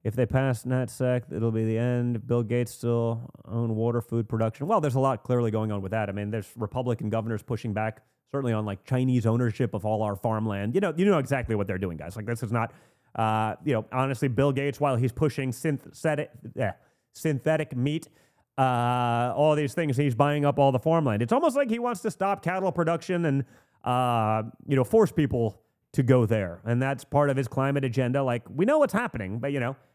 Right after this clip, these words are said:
hey, we need more people with billions of dollars, or we gotta stop giving him billions of dollars and stop funding his companies that allows him to do this. But, you know, we don't fight that way. I mean, hey, it's why I spent so much time, you know, working, uh, getting Public Square going.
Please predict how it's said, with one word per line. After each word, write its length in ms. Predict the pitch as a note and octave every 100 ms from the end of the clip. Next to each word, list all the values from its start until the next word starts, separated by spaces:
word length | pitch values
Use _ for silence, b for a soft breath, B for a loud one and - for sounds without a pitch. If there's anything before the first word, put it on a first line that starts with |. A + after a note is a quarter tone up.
| _
hey, 160 | G#3+ D#3+
we 160 | A#2
need 140 | D#3+ D#3
more 200 | E3 E3
people 460 | F3 F3 F#3+ - b b -
with 180 | D3 A#2+
billions 360 | D#3 F3+ E3
of 80 | C3+
dollars, 300 | B2+ E3 G#3
or 140 | D#3
we 80 | F3+
gotta 160 | E3+ D3
stop 240 | G3 D3+
giving 220 | E3 E3+
him 260 | C#3 F3 D3+
billions 340 | D#3 F3 F3+
of 80 | D#3
dollars 360 | C3+ C#3 F#3 F3+
and 160 | D3+ C3+
stop 360 | F3 D#3+ -
funding 320 | F3 E3 E3+
his 200 | C#3+ D3+
companies 500 | - C3 F3 F3+ F#3+ -
that 140 | D3+
allows 340 | C#3+ C#3+ D#3 C#3
him 120 | E3
to 100 | D3
do 160 | B2 B2
this. 180 | E3 -
But, 240 | D#3+ - b b b
you 60 | D3
know, 80 |
we 140 | D3 F#3
don't 200 | A#3 G3+
fight 220 | D4+ B3+
that 160 | C#3+ A#2
way. 200 | G2 - _ C#3
I 60 |
mean, 260 | D#3 D#3+ D3+ b b b
hey, 260 | A#3 G3+ A#2
it's 180 | D3 C#3+
why 140 | F3+ F#3+
I 40 |
spent 260 | - G3+ -
so 80 |
much 180 | G3 F#3
time, 260 | F#3 G#3 F#3+
you 60 |
know, 200 | E3 D3+ D2
working, 500 | A2 D#3+ F3 F#3+ F#3
uh, 260 | F3 E3+
getting 260 | D3+ E3+ F3
Public 320 | E3+ F#3 G#3
Square 360 | - D#3+ A3+ G3
going. 320 | A#2+ F#2+